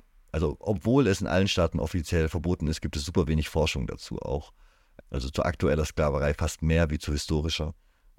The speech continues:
Und ich find's sehr spannend, das zu beleuchten und hoffe auch noch auf viel, viel mehr Forschung in der Zukunft, wenn ihr Geschichte studiert oder so und gerade ein Thema sucht, auf das ihr euch spezialisieren wollt, nämlich Mediavistik.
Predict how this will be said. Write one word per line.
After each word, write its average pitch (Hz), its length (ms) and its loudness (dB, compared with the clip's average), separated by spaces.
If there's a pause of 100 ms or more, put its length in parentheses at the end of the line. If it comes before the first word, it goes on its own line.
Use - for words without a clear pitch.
Und 65 280 -4
ich - 120 -6
find's 73 260 -4
sehr 73 140 0
spannend, 71 480 0
das - 240 -6
zu - 100 -14
beleuchten 69 600 -4
und - 420 -8
hoffe 90 320 0
auch 73 140 0
noch 80 140 2
auf 76 140 2
viel, 95 200 0
viel 87 180 2
mehr 87 160 4
Forschung 76 480 -2
in 69 80 -2
der 71 80 -4
Zukunft, - 540 -4
wenn 73 160 -2
ihr 71 320 -2 (240)
Geschichte 87 340 -2
studiert 82 380 -2
oder 76 160 2
so 80 260 2
und 76 220 -2
gerade 76 240 0
ein 76 100 -2
Thema 82 300 2
sucht, 76 220 -4
auf 64 100 -8
das 80 160 -2
ihr 76 100 0
euch 76 140 0
spezialisieren 82 640 -2
wollt, 80 160 2
nämlich 76 180 0
Mediavistik. 78 540 -2